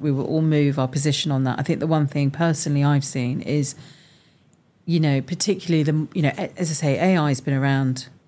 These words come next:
a lot longer than, than current news cycles would suggest. You know, so Google's been an A I business very kind of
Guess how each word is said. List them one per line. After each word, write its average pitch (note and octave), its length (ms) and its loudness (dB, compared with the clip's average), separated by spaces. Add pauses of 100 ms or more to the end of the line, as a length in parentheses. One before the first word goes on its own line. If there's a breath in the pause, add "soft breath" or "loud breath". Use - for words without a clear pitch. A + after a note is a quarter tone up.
a D#3+ 60 -2
lot - 160 0
longer C3+ 220 2
than, B2+ 380 0 (640)
than C#3+ 180 0
current D3 340 0
news C#3 220 0
cycles C3 380 -4
would B2+ 100 0
suggest. A2+ 500 -4
You B2+ 80 0
know, A#2 60 0
so B2+ 220 -2 (280)
Google's D3+ 320 0
been C#3 140 0
an C#3 100 0
A C3+ 140 2
I C3 120 2
business B2+ 560 -2 (440 loud breath)
very C3 320 0
kind C#3 200 -6
of C3+ 260 -4